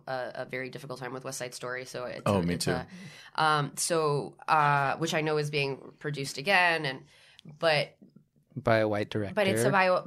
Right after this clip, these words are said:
Speaker 1: and, and, and, and it was written by, by a white man.
Speaker 3: Right. And the same thing with the movie, right? Steven Spielberg and Tony Kushner.
Speaker 1: Right. So,
Speaker 2: Yeah.
Speaker 1: so, um, again, it's a, it's a white lens. The only time I've ever, ever told a story about, um,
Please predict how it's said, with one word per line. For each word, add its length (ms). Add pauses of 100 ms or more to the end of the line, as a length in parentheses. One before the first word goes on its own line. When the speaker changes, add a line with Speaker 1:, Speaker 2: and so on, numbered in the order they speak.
Speaker 1:
and, 160
and, 140
and, 320
and 100
it 80
was 160
written 220
by, 320
by 320 (340)
a 80
white 300 (120)
man. 120
Speaker 3:
Right. 220
And 120
the 60
same 180
thing 120
with 100
the 80
movie, 280
right? 200
Steven 280
Spielberg 400
and 120
Tony 180
Kushner. 480 (100)
Speaker 1:
Right. 380
So, 220
Speaker 2:
Yeah. 120
Speaker 1:
so, 520
um, 360
again, 300
it's 160
a, 140
it's 180
a 60
white 260
lens. 280
The 200
only 280
time 240
I've 180
ever, 500 (140)
ever 420 (240)
told 260
a 40
story 580
about, 680
um, 500